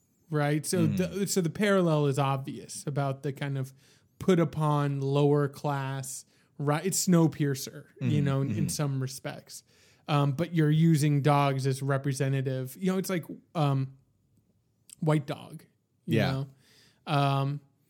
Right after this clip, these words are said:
Speaker 1: and, uh, so, so it's all metaphor and social theory and all that.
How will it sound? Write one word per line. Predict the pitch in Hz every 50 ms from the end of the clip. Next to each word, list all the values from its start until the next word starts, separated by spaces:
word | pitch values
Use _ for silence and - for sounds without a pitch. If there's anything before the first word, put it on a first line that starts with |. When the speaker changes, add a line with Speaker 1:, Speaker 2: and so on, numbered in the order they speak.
| - - _ _ _ _ _ _ _ _ -
Speaker 1:
and, | 196 170 170 165 165 156
uh, | 160 151 151 147 147 139 135 - - - -
so, | - - 190 180 202 185
so | - - 175
it's | 156 -
all | 180 165 160
metaphor | 156 151 151 156 151 151 147 139 - - 151 147 143 139 135 135
and | 131 131 131 131 131 131 131 131 - - _ _ _ -
social | - - 170 160 139 - - 147
theory | 135 - 151 139 139 135 131 131
and | 127 127
all | 127 127
that. | 131 131 - -